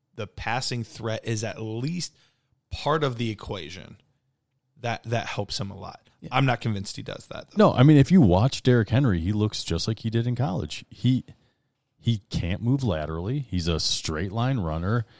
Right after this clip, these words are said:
Speaker 2: He needs to get probably three yards to get going. Once he gets going, he's a load to take down.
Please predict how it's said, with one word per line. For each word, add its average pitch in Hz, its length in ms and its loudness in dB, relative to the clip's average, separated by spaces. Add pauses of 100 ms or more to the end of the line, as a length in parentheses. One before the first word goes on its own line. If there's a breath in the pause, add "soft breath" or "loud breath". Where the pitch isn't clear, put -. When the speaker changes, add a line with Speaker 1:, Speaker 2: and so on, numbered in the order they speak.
(140 soft breath)
Speaker 2:
He 92 220 -6
needs 87 540 -4 (120)
to 101 140 -4
get 101 220 -2 (640)
probably 98 260 0
three 101 380 0
yards 110 500 2
to - 100 -4
get 87 220 -4
going. 113 560 0 (260)
Once 110 280 -2
he 135 80 0
gets 120 240 -2
going, 156 340 2
he's 104 640 -4 (120)
a - 120 -14 (180)
load 87 460 0
to 110 60 2
take 127 220 2
down. 143 440 -2